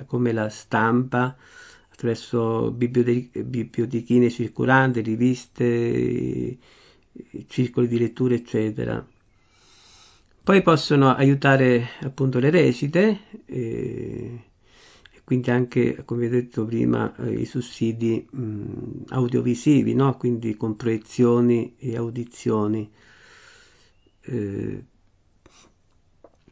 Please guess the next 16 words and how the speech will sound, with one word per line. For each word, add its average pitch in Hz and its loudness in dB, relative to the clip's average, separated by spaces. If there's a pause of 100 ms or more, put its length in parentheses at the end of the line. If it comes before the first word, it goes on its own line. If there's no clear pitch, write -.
(260)
poi 139 8
sono 123 2
importanti 123 2
anche 123 2
le 120 2
conferenze, 120 2 (200)
eh, - -8
e, 107 -4
e 127 0
i 165 2
circoli 113 -2 (240)
di, 110 -4
eh, 104 -8
cultura. 110 -4 (4000)
Ecco, 165 0
infine, 180 6